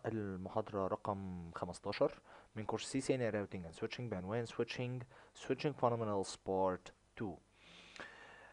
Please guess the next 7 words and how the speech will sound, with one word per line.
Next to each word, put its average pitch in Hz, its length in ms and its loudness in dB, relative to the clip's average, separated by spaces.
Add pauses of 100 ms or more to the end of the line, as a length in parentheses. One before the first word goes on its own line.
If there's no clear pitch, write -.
(260)
آم، 117 640 8 (760)
النهاردة 143 300 6
بإذن 143 200 6
الله 131 140 8
تعالى 131 240 6
هنتكلم 110 540 4
عن 120 220 2